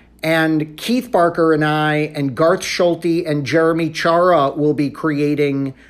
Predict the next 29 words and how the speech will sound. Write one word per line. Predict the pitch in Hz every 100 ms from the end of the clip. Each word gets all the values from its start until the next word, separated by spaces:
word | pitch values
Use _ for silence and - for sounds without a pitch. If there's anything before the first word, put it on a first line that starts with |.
| -
the | 123 165
new | 156 139
A | 135 131
plus | 170 240 - -
Nuggets, | 180 170 170 - - - - _
and | 143 151
we're | 139
super | - 135 117 120
excited | 104 123 110 110
about | 110 104 117
those. | 117 113 110 - - _ _
So | - 123
I |
started | 120 147 131 127
work | 147 147
on | 151
those. | 175 196 107 - - _ _ _ _ - - - - _ _ _ _ _ _ _
For | - - 240 214 208 196
Pearson, | - 302 370 453 - 226 208 226
my | 202 180
moonlighting | 180 185 214 294 359 202 160 143 143 135 123
gig, | 151 131 143 175
where | 156 147
I'm | 151 156
an | 151 151
author, | 156 175 214 160 123 127 -
I | 175 262
am | 311 269
writing | 175 160 156 160 160